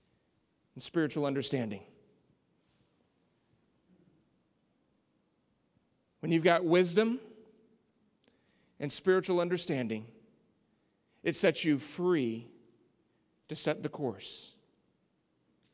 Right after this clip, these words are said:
You will see clearly God's design.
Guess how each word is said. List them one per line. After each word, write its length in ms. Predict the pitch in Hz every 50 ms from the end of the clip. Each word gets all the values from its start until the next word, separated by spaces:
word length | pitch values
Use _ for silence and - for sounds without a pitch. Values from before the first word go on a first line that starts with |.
| _ _ _ _ _ _ _ _ _ _ _ _ _ _ _ _ _ _ -
You 140 | 190 196 165
will 140 | 156 151 147
see 200 | - - 170 151
clearly 680 | - - - - 185 180 175 147 135 127 123 127 - - - - - _ _ _ _ _ _ _ _ _ _ _ -
God's 280 | 151 139 135 113 120
design. 400 | 117 127 127 113 127 113 107 104